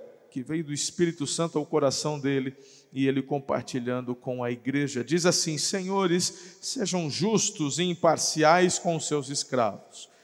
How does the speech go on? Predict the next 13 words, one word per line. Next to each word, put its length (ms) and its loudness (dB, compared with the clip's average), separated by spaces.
Lembrem-se 1040 2
de 200 0
que 420 -2
vocês 600 2
também 480 0
têm 300 -2
um 100 2
Senhor 600 4
no 100 0
céu. 500 0
Dediquem-se 840 2
à 80 8
oração 800 2